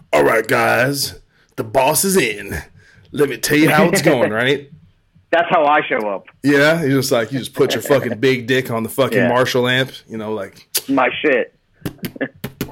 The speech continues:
Speaker 1: Um, <laughs> but, uh, but no, but, and then I, like, even playing with you guys, it was the first time I'd ever been on stage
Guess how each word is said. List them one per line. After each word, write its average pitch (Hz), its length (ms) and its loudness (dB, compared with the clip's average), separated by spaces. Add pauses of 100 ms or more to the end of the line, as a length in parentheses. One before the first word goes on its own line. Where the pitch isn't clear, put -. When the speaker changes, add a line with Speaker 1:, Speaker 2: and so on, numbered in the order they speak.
(340)
Speaker 1:
Um, 131 360 4 (600)
<laughs> 185 600 -4
but, 147 220 4
uh, 143 300 2 (100)
but 196 140 2
no, 190 200 4
but, 135 380 0 (320)
and 147 140 2
then 139 500 0
I, 151 280 2 (100)
like, 123 180 -6 (300)
even 196 320 0
playing 165 180 2
with 120 120 0
you 127 120 0
guys, 95 480 -10 (640)
it - 60 -6
was 123 120 -4
the - 80 -6
first 185 540 0
time 135 320 0
I'd 120 120 0
ever 131 120 2
been 120 140 -4
on 107 120 -8
stage 107 800 -6